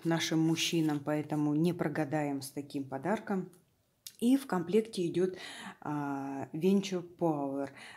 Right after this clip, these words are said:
а, туалетная водичка мужская. А, и она имеет, а,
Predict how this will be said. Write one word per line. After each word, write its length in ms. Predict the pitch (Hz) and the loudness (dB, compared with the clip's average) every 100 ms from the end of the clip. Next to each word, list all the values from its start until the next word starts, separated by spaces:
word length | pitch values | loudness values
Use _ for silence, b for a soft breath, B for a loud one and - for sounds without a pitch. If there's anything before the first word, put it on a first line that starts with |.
| B | B
а, 200 | 139 139 | -6 -6
туалетная 640 | 139 160 160 156 147 139 | 0 0 2 0 0 -4
водичка 640 | 139 151 160 254 - 233 214 | -4 -2 -2 -2 0 2 4
мужская. 760 | 214 208 - - 214 202 190 185 B B B B B - | 4 4 0 2 4 4 4 0 B B B B B -4
А, 600 | - 156 147 139 139 135 135 - | 0 0 0 -4 -6 -10 -12 -16
и 320 | - 185 151 147 - _ _ | -8 -8 -8 -14 -20 _ _
она 340 | - 180 170 165 | -4 -2 2 4
имеет, 360 | 165 160 156 | 4 4 2
а, 260 | 160 156 - | 0 0 -4